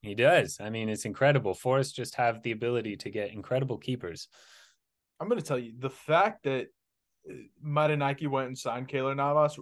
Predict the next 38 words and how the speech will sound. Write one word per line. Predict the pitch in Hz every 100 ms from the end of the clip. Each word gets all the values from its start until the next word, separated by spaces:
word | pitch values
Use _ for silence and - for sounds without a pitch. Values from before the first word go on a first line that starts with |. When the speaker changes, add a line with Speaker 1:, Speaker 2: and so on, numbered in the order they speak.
| -
Speaker 2:
rubbed | 117 127 147 143 135
me | 143
the | 139 123
wrong | 120 123 131
way | 113 113 120 127 - _ _ -
more | 131 143 147
than | 143 139
you |
Speaker 1:
Hmm. | -
Speaker 2:
could | 127 123
ever | 123
imagine, | 113 110 120 135
because, | 127 123 143 127
like, | 127 127
Marinaki, | 123 143 143 147 147 151 156
while | 131 123 120
I |
would | 120 123
love | 120 131 131
to | 135
disown | 120 120 131 135
him, | 139 151
he | 139 120 117
is | 127 123
of | 113
Greek | - 135 143 -
descent. | 127 - 147 180 - _ - - _
Um, | - 151 143 131 113 104 - _ _ _ -
so, | - 170
like, | 160 143
I | - 143
kinda | 160 156
have | 151 143 139 -
to |
just | 143 135
follow | - 139 151 151
his | 151
stuff. | - 190 226